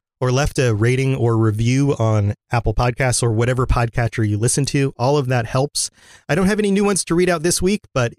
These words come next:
if you do leave a five-star review on Apple Podcasts with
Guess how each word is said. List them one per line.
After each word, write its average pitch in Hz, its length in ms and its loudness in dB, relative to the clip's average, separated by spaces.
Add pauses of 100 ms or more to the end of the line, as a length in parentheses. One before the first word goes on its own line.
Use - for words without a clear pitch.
if 147 180 -2
you 131 100 -2
do 147 220 0
leave 165 260 0
a 139 120 0
five-star 143 560 0
review 127 480 2
on 117 200 0
Apple 151 280 -2
Podcasts 214 600 -2
with 147 360 0